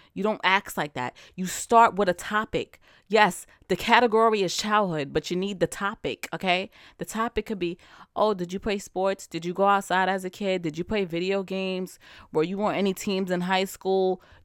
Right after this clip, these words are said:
That's how you start the conversation and get the ball rolling.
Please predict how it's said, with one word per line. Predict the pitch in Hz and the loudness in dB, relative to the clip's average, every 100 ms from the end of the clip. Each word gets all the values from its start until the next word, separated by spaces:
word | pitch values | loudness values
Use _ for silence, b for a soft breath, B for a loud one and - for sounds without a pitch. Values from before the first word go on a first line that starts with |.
| _ | _
That's | - 226 254 - | 6 10 10 8
how | - 233 240 | 2 6 6
you | 226 196 220 | 4 0 -2
start | 220 - 185 196 | -4 0 2 2
the | 175 | -2
conversation | 190 180 180 180 175 180 175 | -2 -2 -2 -4 -6 -4 -8
and | 160 | -6
get | 151 151 | -6 -8
the | 147 | -6
ball | 143 139 | -4 -4
rolling. | 127 117 - - | -4 -8 -10 -18